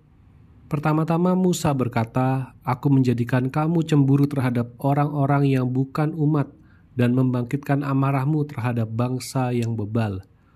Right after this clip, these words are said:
Dan dengan berani Yesaya mengatakan, "Aku telah berkenan ditemukan mereka yang tidak mencari aku.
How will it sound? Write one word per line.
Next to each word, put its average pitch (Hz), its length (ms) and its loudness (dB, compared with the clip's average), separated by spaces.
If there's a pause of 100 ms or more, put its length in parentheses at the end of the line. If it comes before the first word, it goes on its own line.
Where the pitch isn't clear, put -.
(500)
Dan 117 240 2
dengan 120 320 2
berani 131 480 2
Yesaya 120 400 0
mengatakan, 120 720 -2 (560)
"Aku 143 240 -2
telah 147 240 2
berkenan 143 480 0
ditemukan 127 800 -2 (320)
mereka 131 480 -2
yang 120 320 0
tidak 127 400 -2
mencari 117 400 -2
aku. 110 400 -2